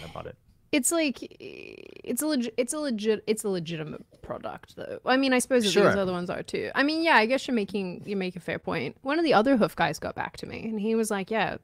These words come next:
Speaker 2: I mean, sure." And I was like, "Cool, I'll send you some." So
Speaker 1: Yeah, yeah. I mean, I think, I
Speaker 2: if any
Speaker 1: just think,
Speaker 2: hoof
Speaker 1: like
Speaker 2: people wanna, wanna test out my dad's product, that would be cool. Let me know.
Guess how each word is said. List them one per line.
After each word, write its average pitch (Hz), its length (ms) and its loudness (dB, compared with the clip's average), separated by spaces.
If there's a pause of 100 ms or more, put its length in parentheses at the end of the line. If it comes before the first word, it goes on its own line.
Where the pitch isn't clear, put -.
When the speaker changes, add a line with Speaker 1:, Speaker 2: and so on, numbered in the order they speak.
(120)
Speaker 2:
I 185 120 -4
mean, 175 380 -2 (280)
sure." 208 180 2 (220)
And - 40 -
I 196 60 0
was 185 100 0
like, 170 100 -2
"Cool, 214 160 -2
I'll 170 100 -6
send 190 220 -6
you 180 60 -8
some." - 260 -12 (800)
So - 140 -6
Speaker 1:
Yeah, 131 320 6 (300)
yeah. 156 240 8
I 101 100 4
mean, 123 120 2
I 107 100 4
think, - 420 -2 (320)
I 135 40 4
Speaker 2:
if 135 60 4
any 262 120 8
Speaker 1:
just 240 60 4
think, 254 80 6
Speaker 2:
hoof 254 80 4
Speaker 1:
like 190 120 2
Speaker 2:
people 208 280 2
wanna, 190 360 -2
wanna 190 220 0
test - 320 -4
out 190 240 0
my 180 120 -4
dad's 180 240 0
product, - 640 -2 (180)
that 180 140 2
would 220 160 2
be 208 100 0
cool. 185 280 -4
Let 208 140 -2
me 220 80 0
know. 214 200 0